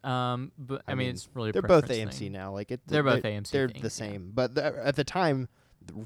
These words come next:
Speaker 2: the Rave was just the Rave, and it was like
Speaker 1: Correct.
Speaker 2: this
Speaker 1: Kinda
Speaker 2: very
Speaker 1: trashy.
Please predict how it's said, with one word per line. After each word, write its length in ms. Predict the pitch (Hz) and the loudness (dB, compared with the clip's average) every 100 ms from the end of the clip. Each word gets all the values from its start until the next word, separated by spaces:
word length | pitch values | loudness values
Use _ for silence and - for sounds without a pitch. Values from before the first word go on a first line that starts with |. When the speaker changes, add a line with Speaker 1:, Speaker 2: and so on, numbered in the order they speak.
| - | 0
Speaker 2:
the 100 | 123 | 2
Rave 380 | 117 147 135 | 4 6 4
was 240 | 107 117 110 | 2 0 0
just 320 | 127 117 - | -2 -4 -4
the 80 | 104 | -6
Rave, 460 | 101 123 92 80 - | 0 0 -2 -10 -8
and 140 | 110 | -8
it 80 | 101 | -6
was 180 | 98 92 | -6 -6
like 240 | 82 - | -8 -6
Speaker 1:
Correct. 540 | - 113 104 - - _ _ | 0 0 0 -6 -20 _ _
Speaker 2:
this 140 | 107 101 | -8 -8
Speaker 1:
Kinda 100 | 101 | -4
Speaker 2:
very 280 | 113 107 147 | -2 0 0
Speaker 1:
trashy. 580 | 127 107 - - - | -2 -2 -4 -8 -12